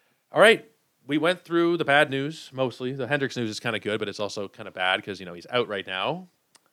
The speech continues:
Here's the good news. Carlos Rodon cleared for a rehab assignment. This was today at five fifteen. I got the update from RotoWire. He's gonna begin a rehab assignment on Tuesday in Double A. This is really, really good. Now, again, I've said this a lot with Carlos Rodon,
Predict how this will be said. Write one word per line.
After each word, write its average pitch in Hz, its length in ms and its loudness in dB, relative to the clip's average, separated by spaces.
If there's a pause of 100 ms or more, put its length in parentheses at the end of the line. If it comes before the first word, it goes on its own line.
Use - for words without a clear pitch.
(220)
Here's 175 200 2
the 185 80 -2
good 220 160 6
news. 139 160 -2
Carlos 156 340 6
Rodon 147 500 4
cleared 160 480 2
for 160 220 4
a 147 60 6
rehab 147 300 4
assignment. 123 440 0
This 117 140 -10
was 120 120 -8
today 120 560 0
at 104 200 -12
five 131 300 2
fifteen. 135 420 -4
I 127 80 2
got 117 160 0
the 113 100 -2
update 113 300 -2
from 107 140 -8
RotoWire. 110 600 2 (340)
He's 131 120 -6
gonna 160 120 4
begin 151 240 2
a 139 60 2
rehab 135 260 2
assignment 131 320 0
on 123 140 0
Tuesday 139 480 0
in 120 220 -8
Double 117 400 -2
A. 104 260 -2 (160)
This 123 200 -6
is 113 120 -8
really, 127 580 -2
really 113 360 -2
good. 104 320 -8
Now, 104 160 -8
again, 113 280 0
I've 104 180 0
said 120 180 0
this 117 100 -6
a 113 60 -4
lot 120 260 6
with 127 140 -4
Carlos 127 320 2
Rodon, 117 460 2